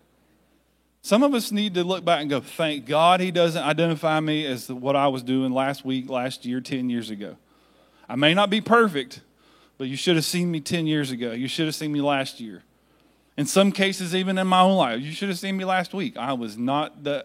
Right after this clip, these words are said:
that was not the identity I was, I was living out. See, there's, I have a list that I found on,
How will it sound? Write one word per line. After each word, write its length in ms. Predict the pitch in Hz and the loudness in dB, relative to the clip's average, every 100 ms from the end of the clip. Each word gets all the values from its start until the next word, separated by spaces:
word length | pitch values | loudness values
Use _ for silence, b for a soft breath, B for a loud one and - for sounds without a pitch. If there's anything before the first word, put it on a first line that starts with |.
| - | -4
that 160 | 165 147 | -2 -2
was 120 | 139 | -2
not 240 | 151 156 | -2 -2
the 100 | 156 | -2
identity 480 | 143 143 143 135 131 | -2 0 0 0 0
I 140 | 127 | 0
was, 240 | 127 120 135 - B B B - | 0 -2 -8 -14 B B B 0
I 120 | 151 | 2
was 200 | 151 127 | 2 0
living 320 | 151 143 131 | -2 0 0
out. 260 | 139 127 92 _ b b b b | 0 -2 -6 _ b b b b
See, 140 | - 214 | 0 4
there's, 180 | 185 | 4
I 140 | - 202 | 4 6
have 160 | 214 | 6
a 60 | 175 | 6
list 400 | 156 170 175 175 | 2 4 2 2
that 100 | 156 | 0
I 80 | 139 | -2
found 340 | - 160 160 | 0 0 0
on, 100 | 156 | -2